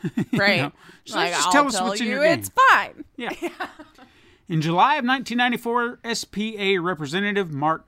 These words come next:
Speaker 1: Traffigan, Traf-, Trafhagen, Traffigan, or Traphagen. I'm gonna assume the P and the H are together. Traffigan.
Speaker 2: Traphagen.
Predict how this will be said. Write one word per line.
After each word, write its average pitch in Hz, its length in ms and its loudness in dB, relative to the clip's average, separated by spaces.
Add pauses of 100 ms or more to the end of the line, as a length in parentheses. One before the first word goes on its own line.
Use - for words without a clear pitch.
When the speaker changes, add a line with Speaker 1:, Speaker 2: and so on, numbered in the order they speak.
(140)
Speaker 1:
Traffigan, 214 720 -2 (440)
Traf-, - 560 -8 (300)
Trafhagen, 180 960 -8 (300)
Traffigan, 143 560 -2 (840)
or 196 140 2
Traphagen. 160 720 2 (560)
I'm 180 160 -4
gonna 208 300 2
assume 180 360 0
the 151 80 0
P 170 220 0
and 156 80 0
the 147 100 2
H 143 240 -2
are 143 60 -8
together. 127 560 -10 (520)
Traffigan. 170 380 -4 (160)
Speaker 2:
Traphagen. 165 380 -14